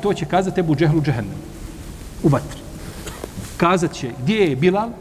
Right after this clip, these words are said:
Gdje je Suhajb? Gdje je Amar? Gdje je ovaj? Gdje je ona?" Jednog po jednog nabraja, "Gdje su oni?"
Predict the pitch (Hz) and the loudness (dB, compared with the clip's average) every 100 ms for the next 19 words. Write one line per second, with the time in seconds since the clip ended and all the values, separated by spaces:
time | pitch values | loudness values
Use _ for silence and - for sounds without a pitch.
0 | - - 156 147 214 143 - 147 202 214 | -16 -8 0 4 6 4 0 -2 0 0
1 | - - - 156 156 214 147 147 202 196 | -2 -14 -4 2 6 6 6 4 4 4
2 | 196 - - - 156 220 160 151 190 185 | 0 -4 -10 0 4 6 6 4 4 2
3 | 160 147 226 208 196 208 185 180 196 170 | 2 4 6 6 4 4 4 4 2 0
4 | 165 170 185 180 160 - - 170 180 185 | 2 2 2 0 -2 -8 -4 4 4 4
5 | 180 165 165 - - - - - - - | 4 4 2 -4 -12 -12 -10 -12 -12 -12
6 | - 165 202 185 - 160 208 | -4 0 2 2 2 0 0